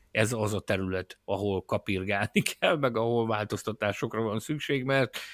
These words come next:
a versenyzői társadalomnak a jelentős része úgy ítéli meg, hogy ez a kvalifikációs formátum, ez így, ahogy van, ez rendben van, ezzel nincsen,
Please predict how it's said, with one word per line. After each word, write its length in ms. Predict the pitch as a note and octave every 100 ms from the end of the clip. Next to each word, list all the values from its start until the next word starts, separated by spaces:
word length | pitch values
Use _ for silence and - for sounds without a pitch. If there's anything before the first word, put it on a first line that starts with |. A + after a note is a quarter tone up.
| - - -
a 100 | C#3
versenyzői 640 | F#3+ F3+ F3+ E3+ F3 E3+
társadalomnak 840 | E3 F3+ D#3+ E3 D3+ D#3 D#3 D#3+ -
a 40 |
jelentős 580 | D3+ D#3 D3 C#3 D3 -
része 280 | D#3 D3 D#3
úgy 200 | D3 A#2
ítéli 400 | A2 - G2 G#2
meg, 160 | G#2+
hogy 160 | - A2+
ez 100 | A2
a 60 |
kvalifikációs 840 | G#2+ B2 G#2+ F#2+ A2 G#2 G2 A2+ G2+
formátum, 580 | - A2+ A2+ A2 A2+ A2+
ez 120 | A2
így, 280 | A#2 G2+ G#2
ahogy 240 | F#2+ G2+
van, 140 | G#2 G2+
ez 160 | G#2
rendben 380 | G#2+ F#2 F2+ F2
van, 140 | F#2
ezzel 260 | F#2+ G#2 G2+
nincsen, 440 | F#2+ F#2+ G2 F#2+